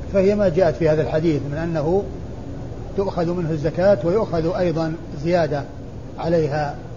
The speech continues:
عقوبة له، فهي عقوبة دنيوية.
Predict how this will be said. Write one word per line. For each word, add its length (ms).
عقوبة 540
له، 480
فهي 160
عقوبة 420
دنيوية. 560